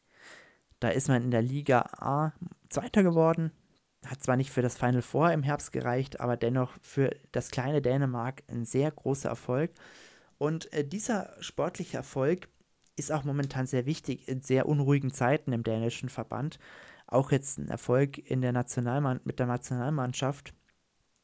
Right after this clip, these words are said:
trotz, ähm, der Erkrankung. Denn die unruhigen Zeiten sind halt jetzt schon seit ein paar Jahren, äh, der Fall. Zum einen hat's erstmal Streit der Profis wegen der Prämien gegeben, sodass man sogar,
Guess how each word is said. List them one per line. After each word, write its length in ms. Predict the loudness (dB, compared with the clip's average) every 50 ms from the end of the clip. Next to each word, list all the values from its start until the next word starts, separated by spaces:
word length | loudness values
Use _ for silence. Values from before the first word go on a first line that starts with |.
| _ _ _ _ _ _ _ _ -18
trotz, 380 | -10 -8 -6 -6 -6 -6 -8 -8
ähm, 380 | -6 -6 -6 -6 -6 -10 -12 -16 _ _ -20
der 260 | -14 -10 -6 -4 -4
Erkrankung. 680 | -4 -4 -6 -6 -8 -6 -6 -4 -4 -2 -2 -2 -4 -6 -10 _ _ _ _ _ _ _ -20 -20 -18 -16 -14 -14 -14 -16 -18 -20 _ _ 0
Denn 320 | 2 2 0 -2 -8 -10 _ _ _ _ _ _ _ _ _ _ -10
die 80 | -8
unruhigen 440 | -6 -4 -4 -2 -2 -2 -2 -4 -8
Zeiten 600 | -8 -8 -6 -6 -6 -6 -6 -8 -14 -14 -16 -16 -20 _
sind 340 | _ -12 -10 -8 -6 -4 -4
halt 140 | -2 -2 -2
jetzt 220 | -4 -6 -8 -8
schon 320 | -8 -8 -8 -8 -10 -10 -10
seit 200 | -10 -10 -10 -10
ein 60 | -12
paar 200 | -12 -10 -8 -6
Jahren, 540 | -6 -8 -8 -8 -8 -10 -10 -12 -14 -14 -12
äh, 240 | -8 -6 -6 -4 -4
der 120 | -4 -6
Fall. 420 | -6 -4 -4 -4 -2 -4 -4 -6 -10
Zum 180 | -14 -16 -14 -12
einen 160 | -12 -10 -10
hat's 220 | -12 -12 -14 -18
erstmal 600 | -16 -10 -8 -8 -8 -8 -8 -8 -6 -4 -4 -4
Streit 640 | -4 -6 -8 -4 -2 0 0 0 -2 -4 -12 -10 -8
der 60 | -8
Profis 580 | -6 -2 -2 -2 0 2 2 0 0 0 -4 -2
wegen 340 | -2 -2 -2 -2 -6 -6 -4
der 120 | -4 -4
Prämien 460 | -4 -2 -2 0 2 2 2 2 0
gegeben, 640 | -2 -4 -10 -8 -4 -2 -2 0 0 0 -2 -2 -4 -8 -18 -18 -16 -16 -18 -18 -20 -18
sodass 320 | -12 -6 -4 -2 -2 -2
man 140 | -2 -2 -2
sogar, 500 | -2 -2 -2 0 2 2 2 2 0 -2